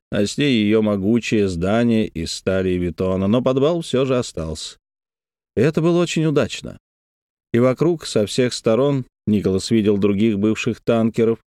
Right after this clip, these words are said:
ныне в некотором смысле обитателей поверхности, но по-прежнему тотально ощутимо обездоленных, лишённых в самом буквальном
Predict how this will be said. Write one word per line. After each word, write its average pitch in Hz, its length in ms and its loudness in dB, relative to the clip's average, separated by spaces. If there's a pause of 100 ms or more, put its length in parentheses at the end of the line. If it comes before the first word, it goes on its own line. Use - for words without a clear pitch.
ныне 113 460 2
в 107 100 0
некотором 117 560 0
смысле 113 460 0
обитателей 110 760 0
поверхности, 110 720 0 (840)
но 135 160 0
по-прежнему 175 560 0
тотально 160 540 0
ощутимо 139 640 0
обездоленных, 123 920 0
лишённых 117 800 0
в - 60 -18
самом 113 400 2
буквальном 117 640 0